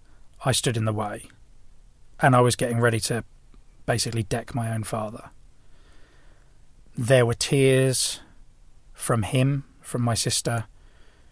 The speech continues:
I don't remember crying, that's not me sounding tough, but I was angry and disappointed because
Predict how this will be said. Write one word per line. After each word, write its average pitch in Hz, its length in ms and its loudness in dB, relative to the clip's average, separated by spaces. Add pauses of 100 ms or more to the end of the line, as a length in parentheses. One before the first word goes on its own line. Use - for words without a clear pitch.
(1500)
I 147 60 -6 (240)
don't 196 200 8
remember 156 340 4
crying, 165 360 6
that's 143 180 0
not 143 100 0
me 139 160 2
sounding 127 360 2
tough, - 520 0
but 127 240 0 (160)
I - 100 0
was 131 140 2 (200)
angry 147 440 4
and 135 120 0
disappointed - 800 -4 (580)
because 120 640 0